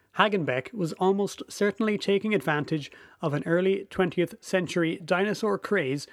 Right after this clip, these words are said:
that was sle-, sweeping the globe at the time. Thanks to paleontological discoveries made in the western interior of the United States during the late eighteen hundreds, the museums of the day were racing to obtain and install complete skeletons of Diplodocus,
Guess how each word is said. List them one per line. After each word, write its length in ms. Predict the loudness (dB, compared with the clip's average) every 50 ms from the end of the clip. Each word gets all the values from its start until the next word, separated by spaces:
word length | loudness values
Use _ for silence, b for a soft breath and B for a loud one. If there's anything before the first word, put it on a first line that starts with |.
| B B B B
that 140 | B -8 -6
was 140 | -6 -6 -6
sle-, 340 | -6 -4 -4 -4 -4 -4 -8
sweeping 460 | -8 -2 -2 0 0 2 0 0 0
the 80 | 0 -2
globe 380 | 0 0 2 2 0 0 -2 -6 _ _ _ _ _
at 180 | -6 -6 -6 -4
the 80 | -6 -6
time. 360 | -2 0 2 2 2 0 -2 -6 b b b b b b b b b b b b b _
Thanks 260 | 0 0 0 0 0
to 300 | 2 2 2 2 0 -6 -6
paleontological 840 | 0 2 2 4 2 2 0 -2 0 0 0 0 0 -2 -2 -2 -2
discoveries 640 | -2 -2 -2 2 2 2 2 2 0 0 0 0 -2
made 240 | 0 0 2 2 2
in 100 | 2 0
the 60 | 0
western 400 | 0 0 0 0 0 0 0 2
interior 600 | 0 0 -2 0 0 2 2 2 2 0 0 -2 B B B B B B
of 120 | -6 -2
the 100 | 0 0
United 380 | 0 2 2 0 0 -2 -4 -4
States 340 | -2 0 0 0 0 -4
during 240 | -2 0 0 0 2
the 80 | 2 2
late 220 | 0 0 0 0
eighteen 300 | -2 -2 -2 -2 -2 0
hundreds, 500 | 0 0 2 2 2 0 -2 -2 -6 -14 b b b b b b b b b b
the 80 | b 0
museums 580 | 0 2 2 0 0 0 0 2 2 2 2
of 120 | 0 -2 -4
the 60 | -2
day 280 | 0 2 2 2 2 0 b b b b b
were 140 | -2 0 2
racing 400 | 2 2 0 0 0 0 -2 -2
to 140 | 0 0 0
obtain 400 | 0 0 0 0 2 2 2 0
and 140 | 0 -2 -2
install 400 | -2 -2 -2 0 0 2 2 0
complete 460 | -2 -4 -4 -2 -2 -2 -2 -2 -4
skeletons 500 | -6 -2 0 0 0 0 -2 -4 -2 -2
of 120 | -2 -4 -4
Diplodocus, 720 | -6 -4 -2 0 0 0 0 0 -2 -2 -4 -6 -12 -16